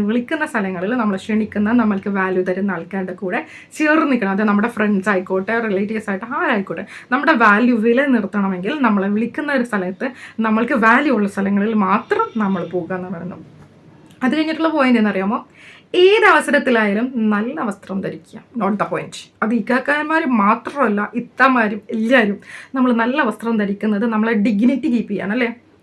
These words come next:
നമ്മളുടെ ആത്മാഭിമാനം, അല്ലേ? ആ സാധനം, ആ സാധനം കീപ്പ് ചെയ്യാൻ വേണ്ടിയിട്ട് നമ്മൾ നല്ല ഡ്രസ്സ്, നമ്മളുടെ സംസാരം, way of style, അല്ലേ? ആഹ്, നമ്മൾ ആറ്റിറ്റ്യൂഡ് എന്ന് പറയുന്നത് ഒന്ന് ഡ്രസ്സാണ്, സംസാരമാണ്, പിന്നെ എന്താ, നമ്മളെ ബിഹേവിയറാണ്, അല്ലേ? നമ്മളുടെ സ്മൈലാണ്, സ്മൈൽ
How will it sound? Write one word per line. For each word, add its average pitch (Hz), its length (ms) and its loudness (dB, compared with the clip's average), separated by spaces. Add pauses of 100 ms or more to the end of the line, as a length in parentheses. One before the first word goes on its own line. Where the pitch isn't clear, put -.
(120)
നമ്മളുടെ 233 420 0
ആത്മാഭിമാനം, 226 1120 0
അല്ലേ? 262 160 0 (140)
ആ - 80 2
സാധനം, 214 180 0 (380)
ആ - 20 8 (100)
സാധനം 370 340 8
കീപ്പ് 294 160 2
ചെയ്യാൻ 294 160 -2
വേണ്ടിയിട്ട് 254 280 2
നമ്മൾ 220 220 2
നല്ല 214 120 0 (100)
ഡ്രസ്സ്, 208 280 -2 (100)
നമ്മളുടെ 214 320 0
സംസാരം, 208 420 0
way 214 120 0
of 208 140 -6
style, 185 280 -4 (220)
അല്ലേ? 262 160 2 (500)
ആഹ്, 220 300 2 (140)
നമ്മൾ 311 280 4
ആറ്റിറ്റ്യൂഡ് 285 380 0
എന്ന് 339 160 -4
പറയുന്നത് 294 420 -4 (200)
ഒന്ന് 277 140 -2 (100)
ഡ്രസ്സാണ്, 262 520 0 (220)
സംസാരമാണ്, 254 640 0 (500)
പിന്നെ 285 280 -6
എന്താ, 269 220 -2
നമ്മളെ 247 280 2
ബിഹേവിയറാണ്, 254 680 0 (220)
അല്ലേ? 254 180 0 (160)
നമ്മളുടെ 247 340 0
സ്മൈലാണ്, 254 720 0
സ്മൈൽ 247 300 0